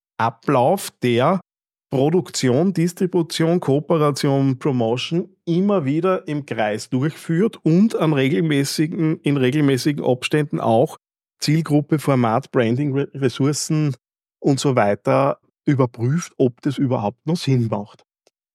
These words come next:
Was wir versucht haben mit dem Podnavi, war einfach ein Modell zu finden, wo man nichts vergisst, wo man nicht zu kompliziert wird und das man einfach in einer, einem Überblick relativ gut erfassen kann. Es ist in Wirklichkeit sowas wie eine Checkliste in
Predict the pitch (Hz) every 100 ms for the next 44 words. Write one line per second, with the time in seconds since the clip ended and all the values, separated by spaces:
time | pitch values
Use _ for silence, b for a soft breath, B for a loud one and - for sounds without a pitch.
0 | _ - 147 160 196 190 175 247 - 202
1 | 190 170 - 190 202 165 170 196 156 226
2 | 240 151 143 180 190 - _ _ 165 131
3 | 120 127 180 208 - 180 214 - 208 165
4 | 151 147 147 139 - 139 139 175 240 185
5 | 160 151 135 123 - 202 - 143 120 131
6 | - 139 175 156 165 202 - 160 151 -
7 | 156 143 143 131 120 127 127 113 - 110
8 | 139 151 147 - - 123 135 165 156 156
9 | 165 - 143 127 - - 117 120 151 -
10 | 135 - 147 143 120 - 120 - - -
11 | 127 175 170 165 143 139 131 - 156 -
12 | 147 - 139 143 135 135 120 117 - 127
13 | - - 139 156 - 160 156 - 147 151
14 | 151